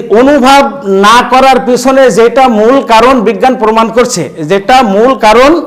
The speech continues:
সত্তর পার্সেন্ট থেকে আশি পার্সেন্ট এই ব্রেনের মাঝখানে আল্লাহ রাব্বুল আলামিন পানি রেখে দিয়েছেন।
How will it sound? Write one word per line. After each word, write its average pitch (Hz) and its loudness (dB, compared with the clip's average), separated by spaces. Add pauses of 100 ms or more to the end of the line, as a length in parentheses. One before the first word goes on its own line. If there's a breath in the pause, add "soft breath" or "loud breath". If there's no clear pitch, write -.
(100)
সত্তর 233 -2
পার্সেন্ট 240 -2
থেকে 233 -2
আশি 190 0
পার্সেন্ট 226 -2
এই 214 2
ব্রেনের 202 -2
মাঝখানে 196 -4
আল্লাহ 190 2
রাব্বুল 196 -2
আলামিন 190 0
পানি 185 -4
রেখে 151 -6
দিয়েছেন। 120 -10